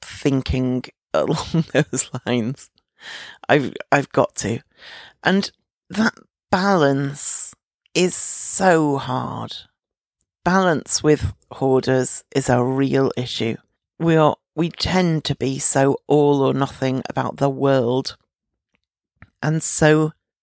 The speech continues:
working out how many spares are reasonable, how much stocking up is reasonable, and how much is not is quite, is quite tricky.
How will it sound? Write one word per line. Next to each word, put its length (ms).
working 680
out 380
how 760
many 680
spares 960
are 160
reasonable, 880
how 220
much 260
stocking 500
up 200
is 120
reasonable, 840
and 120
how 180
much 240
is 100
not 340
is 160
quite, 480
is 200
quite 280
tricky. 420